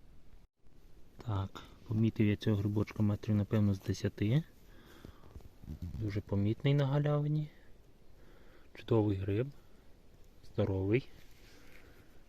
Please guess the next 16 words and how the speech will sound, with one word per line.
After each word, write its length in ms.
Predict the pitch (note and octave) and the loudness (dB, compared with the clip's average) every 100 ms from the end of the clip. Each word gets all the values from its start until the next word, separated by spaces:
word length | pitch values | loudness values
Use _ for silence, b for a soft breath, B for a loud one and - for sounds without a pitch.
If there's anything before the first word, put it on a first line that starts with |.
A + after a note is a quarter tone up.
| - - - - - - - - - - b b b b b b - - | -20 -20 -20 -20 -20 -20 -20 -20 -20 -20 b b b b b b -16 -4
Зараз 240 | G#2 G2+ | 0 0
ще 160 | - G#2+ | 0 2
оглянуся 640 | G2+ F#2+ G2+ G#2 A2+ - | 2 2 2 2 2 0
тут. 280 | - D3 - - - - - - - | 0 -2 -4 -18 -20 -20 -20 -14 -8
Якщо 240 | - A2+ | 0 0
щось 400 | G2 - - G2+ | 0 0 4 4
знайду, 460 | - G2+ F#2 A2 C#3 | 4 2 4 2 2
покажу, 440 | - B2 A#2+ A2 G2+ | 0 2 4 4 4
об'яву 580 | F#2+ G2 G2+ G2+ G#2 G#2 - | 2 4 2 4 2 -2 -4
обов'язково. 720 | G2+ G2+ G#2 A#2 - F#2 G2 G2+ - - - - - - - - - - - - - - | -2 2 2 0 0 0 -2 -8 -18 -20 -20 -20 -20 -20 -20 -18 -18 -18 -18 -20 -20 -12
Так, 240 | - G2+ - - | -6 -6 -6 -2
перед 260 | A#2+ A2 | 0 0
цим 220 | - B2 | 6 6
грибочком 460 | A2 A2 A2+ - G#2+ | 8 6 4 2 2
знайшов 400 | G#2+ - A2+ G2+ | 2 2 2 2
одного, 520 | G#2 G#2 B2 C#3+ F3 | 2 4 2 0 -4